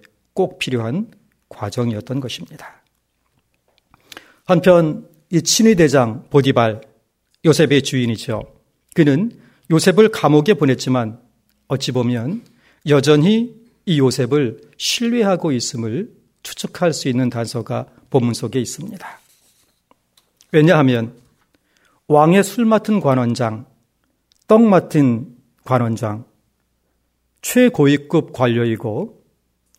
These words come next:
시위대장보다 더 높은, 요즘 말로 하면 문고리 권력을 쥐고 있는 사람들입니다. 그들이 갑자기 투옥되자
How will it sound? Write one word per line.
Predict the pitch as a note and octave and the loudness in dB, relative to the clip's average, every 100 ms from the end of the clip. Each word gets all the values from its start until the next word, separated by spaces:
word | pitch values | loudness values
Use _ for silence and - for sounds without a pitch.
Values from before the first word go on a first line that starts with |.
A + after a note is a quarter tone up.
| _ | _
시위대장보다 | - - A3+ G#3 F3+ E3 D3 C3 D#3+ B2 - _ - | -8 -2 0 2 4 4 2 2 0 -2 -8 _ -4
더 | C#3 D#3 | 0 2
높은, | B2 A2+ - A#2 A2 _ _ _ _ _ _ _ _ _ _ _ _ _ _ - | 0 -4 -8 -8 -8 _ _ _ _ _ _ _ _ _ _ _ _ _ _ -6
요즘 | D#3+ D3 C3 | -4 0 0
말로 | A#2+ A#2+ A#2 | 2 0 -2
하면 | A#2+ B2+ G3+ A3 - _ _ - | 0 0 0 -2 -12 _ _ -6
문고리 | C3+ E3+ E3 F#3+ F3+ | 0 0 -2 -2 -2
권력을 | G3+ B2+ A#2+ A#2 E3+ | -2 -2 -2 -2 -4
쥐고 | D3 B2 | -6 -6
있는 | A2 A#2 | -4 -6
사람들입니다. | B2 A2 A2 A2 A#2+ A#2+ A2 E3 - - _ _ _ _ _ _ _ _ | -8 -10 -10 -8 -8 -6 -8 -12 -16 -20 _ _ _ _ _ _ _ _
그들이 | - D#3+ F3 G#3+ A3 - _ _ _ _ _ _ _ - | -4 0 2 0 -4 -12 _ _ _ _ _ _ _ -14
갑자기 | - - F3 F3+ | -14 -2 0 0
투옥되자 | G#3+ - G#3+ - B2+ A#2+ G#2+ | 0 -2 -2 0 -4 -4 -10